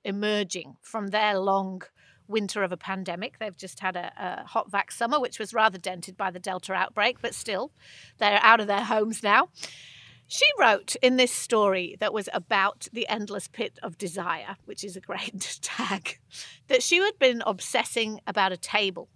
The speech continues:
that she wanted to buy on the internet. And she said, "The truth is, I do not need this table, nor could I even fit it properly in my tiny Brooklyn apartment.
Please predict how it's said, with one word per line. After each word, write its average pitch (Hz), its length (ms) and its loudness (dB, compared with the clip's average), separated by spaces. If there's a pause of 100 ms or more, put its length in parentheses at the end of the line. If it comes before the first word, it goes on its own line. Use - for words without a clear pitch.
(160)
that 220 140 -6
she - 140 -6
wanted 185 320 -6
to 180 80 -14
buy 165 480 -6 (160)
on 185 160 -10
the 190 180 -10
internet. - 380 -14 (320)
And 214 120 -8
she - 60 -6
said, 330 180 2
"The 339 80 -6
truth 440 320 -2
is, 254 280 4 (360)
I 285 40 0
do 381 200 2
not 440 160 0
need 285 240 0
this 254 160 -4
table, 190 500 -8 (320)
nor 302 180 6
could 330 200 4
I 302 160 6
even 254 200 -2
fit 269 200 2
it 254 120 2
properly 208 400 -2
in 196 120 -2
my 196 160 -2
tiny 196 460 -2
Brooklyn 185 420 -8
apartment. 170 540 -6